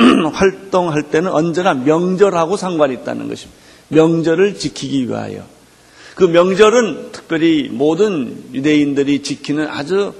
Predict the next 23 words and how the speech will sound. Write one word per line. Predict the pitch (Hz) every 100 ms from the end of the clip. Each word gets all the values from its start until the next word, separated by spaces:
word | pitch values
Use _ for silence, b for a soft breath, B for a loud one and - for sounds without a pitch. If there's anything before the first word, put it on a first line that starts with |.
| B
큰 | - - - 233
명절이 | 190 165 165 220
세 | - 175
가지가 | 185 196 185
있는데 | 139 127 120 120 190 220 B B -
그것이 | 143 135 131
유월절, | 139 143 147 143 143 185 190 185 -
초림절, | - 165 156 143 - 196 196 - -
오순절입니다. | 127 151 147 143 117 113 110 113 - - B B B
아마 | 135 147
이 | 160 190
세 | - 220 226
절기 | 196 165 160 165 147
중에 | 156 165 160 - -
하나가 | - 143 135 139
아니었을까 | 127 127 120 - 120 - 135 127 - -
생각을 | - 135 117 117 110
합니다. | 107 110 - - B B B B 139
예수님은 | 156 151 151 151 151 131 - - - _ _ -
이제 | 143 160 151
갈릴리, | - 170 196 208 190 -
사마리아에서 | - 214 220 220 226 220
사역하시고 | - 185 175 165 143 139 165 196 -